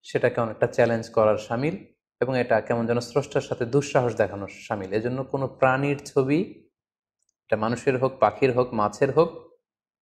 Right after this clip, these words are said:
গরু ছাগলের হোক, যদি প্রাণ থাকে সেটার, সেটার ছবি পেইন্ট করা যাবে না,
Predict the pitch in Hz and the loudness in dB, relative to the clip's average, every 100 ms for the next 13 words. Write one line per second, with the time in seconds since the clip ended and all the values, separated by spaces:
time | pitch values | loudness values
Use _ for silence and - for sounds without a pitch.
0 | _ _ _ _ 117 123 120 127 123 131 | _ _ _ _ 2 2 2 0 0 0
1 | 131 170 - - 123 123 160 185 185 151 | 0 -2 -4 -4 -2 2 4 4 2 2
2 | 127 - 101 135 - - _ _ _ _ | 0 0 0 0 -2 -20 _ _ _ _
3 | _ _ - - 117 113 - 147 127 104 | _ _ -4 0 2 2 2 0 2 0
4 | - - _ _ _ _ _ _ 135 123 | -4 -12 _ _ _ _ _ _ 2 2
5 | 123 104 92 90 104 | 4 4 4 0 -2